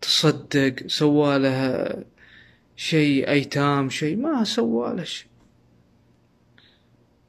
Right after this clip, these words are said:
وهذه قصتنا فيها فايدة، إن الواحد إذا الله أعطاه، أعطاه خير، سووا ال-، لآخرتك، ابني لك مسجد،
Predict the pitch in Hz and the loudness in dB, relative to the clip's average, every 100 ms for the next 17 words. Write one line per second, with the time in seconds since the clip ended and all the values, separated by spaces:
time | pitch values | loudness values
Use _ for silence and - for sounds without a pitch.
0 | _ _ _ _ _ _ _ _ _ _ | _ _ _ _ _ _ _ _ _ _
1 | _ _ _ _ _ _ _ 190 196 247 | _ _ _ _ _ _ _ -8 -4 -2
2 | 208 202 196 - - 175 151 143 135 156 | 2 2 2 0 4 2 4 0 0 0
3 | 143 131 127 135 127 - 131 - - 165 | 0 0 0 0 0 -2 -6 -8 -10 -4
4 | 165 143 151 147 139 131 - _ _ - | -2 0 0 0 -4 -8 -10 _ _ 0
5 | 156 147 127 120 139 127 123 131 135 135 | 2 2 0 -2 -2 -2 -4 -8 -6 -6
6 | - 135 120 - 349 269 262 220 190 - | -4 -8 -6 -6 -2 0 0 0 -2 -4
7 | - - - - - 165 180 156 175 156 | -8 -18 -18 -10 0 4 4 2 -2 -2
8 | - 151 - - - - - _ _ _ | -4 -4 -4 -18 -20 -20 -20 _ _ _
9 | 214 240 202 - 156 156 - - 143 139 | -2 2 2 2 0 0 -2 0 0 0
10 | 139 | -4